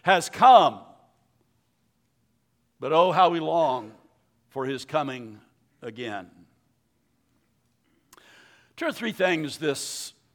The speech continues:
Advent season, which is now over, this is the first Sunday after Advent, but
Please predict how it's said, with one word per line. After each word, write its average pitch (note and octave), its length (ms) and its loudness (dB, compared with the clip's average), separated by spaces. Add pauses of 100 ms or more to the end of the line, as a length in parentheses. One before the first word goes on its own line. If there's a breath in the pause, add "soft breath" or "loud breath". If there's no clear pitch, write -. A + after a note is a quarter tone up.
(200)
Advent D3 360 2
season, D#3+ 720 -8
which C#3 220 -14
is B2+ 140 -16
now C3 200 0
over, D#3 280 -2
this C3 200 -16
is B2 80 -20
the C#3+ 100 -14
first C#3+ 240 -12
Sunday B2+ 240 -8
after C#3+ 360 -2
Advent, A#2+ 460 -4
but E3 140 -6